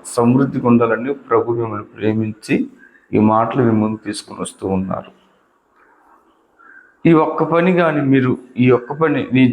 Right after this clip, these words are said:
చెప్పే ఇప్పుడు వాక్యం చెప్పే ఈ ఒక్క పని కానీ మీరు చేయగలిగితే ఖచ్చితంగా మిమ్మల్ని దేవుడు ఆస్తిమంతులుగా చేస్తాడు.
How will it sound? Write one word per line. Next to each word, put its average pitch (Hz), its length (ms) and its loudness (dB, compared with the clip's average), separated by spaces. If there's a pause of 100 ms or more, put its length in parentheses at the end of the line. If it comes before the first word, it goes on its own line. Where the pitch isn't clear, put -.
చెప్పే 131 240 0
ఇప్పుడు 143 220 -2
వాక్యం 120 360 -2
చెప్పే 123 460 -2
ఈ - 20 -4
ఒక్క 117 220 -2
పని 117 260 0
కానీ 123 240 0
మీరు 110 320 -2
చేయగలిగితే 107 540 -2 (580)
ఖచ్చితంగా 135 1080 0 (120)
మిమ్మల్ని 113 500 2
దేవుడు 117 460 2 (360)
ఆస్తిమంతులుగా 117 760 0
చేస్తాడు. 62 680 -4